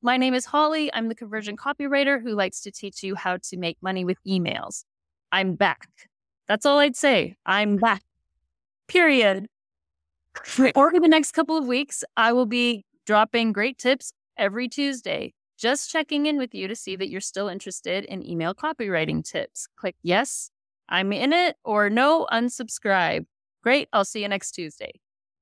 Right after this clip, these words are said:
And then you move on in your business. You don't make it a thing. You just get over yourself and you just put it out there.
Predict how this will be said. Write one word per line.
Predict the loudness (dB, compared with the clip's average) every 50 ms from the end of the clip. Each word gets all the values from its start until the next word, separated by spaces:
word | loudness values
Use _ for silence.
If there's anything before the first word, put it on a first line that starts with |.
| _ _ _ _ _ _ 0
And | 0 2 2
then | 4 4
you | 4 6 6
move | 6 6 6 4
on | 4 4 4 4 2
in | -2 -4
your | -6 -6
business. | -6 -8 -8 -8 -10 -12 -12 -12 -12 -12
You | -8 -4
don't | -2 -2 0 0
make | 0 -2 -2 0
it | -2 -2
a | -2 -2 _
thing. | -4 -4 -2 -2 -4 -6 -8
You | -10
just | -10 -12 -14 -8 -4
get | -4 -2
over | -2 -4 -4 -6
yourself | -6 -6 -6 -2 0 0 2 0 0 -4 -8
and | -12 -12
you | -12 -12
just | -12 -12 -14 -14 -16 _ _ _ _ _
put | -6 -6 -4
it | -4 -6
out | -8 -10 -10 -12
there. | -12 -12